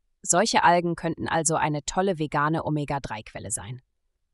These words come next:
Aber reichen die Algen Omega-drei-Fettsäuren aus, um unseren Bedarf zu decken? Forschungen deuten darauf hin, dass manche Arten durchaus beträchtliche Mengen an E P A,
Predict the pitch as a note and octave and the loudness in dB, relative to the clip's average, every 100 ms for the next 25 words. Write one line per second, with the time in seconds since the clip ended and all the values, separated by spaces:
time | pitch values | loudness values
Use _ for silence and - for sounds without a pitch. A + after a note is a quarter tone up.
0 | _ F3 F3+ F3 E3+ G#3+ - A#3+ G#3+ F3 | _ 2 4 6 6 6 2 0 4 4
1 | F#3 F#3+ E3+ F3+ E3+ E3 - D#3 D#3+ E3+ | 6 2 2 2 2 0 2 0 2 -4
2 | D#3+ E3 D#3+ D3+ C#3+ F3+ A#3 - F3 F3+ | 0 0 0 0 2 6 6 4 0 0
3 | D#3+ D#3+ D3 D3 C#3 - - E3 F3 - | 0 0 0 4 4 4 -2 0 -2 -2
4 | A#3 - _ _ _ _ _ _ - G3+ | -6 -8 _ _ _ _ _ _ 4 6
5 | A#3+ B3+ A3+ F3 E3 F#3 E3+ D3+ D3+ - | 6 2 0 2 2 2 0 0 -2 -2
6 | G3+ B3 F3 - D#3+ G3 - - E3 - | 0 2 2 2 2 2 2 4 4 2
7 | E3 E3+ - D#3+ - - E3+ - F3 E3+ | -2 -2 0 -2 -2 -4 -6 -6 -4 0
8 | D#3 D#3 D#3 D3 - D#3+ - D3 - D#3 | 0 0 0 -2 -4 -2 -2 0 2 2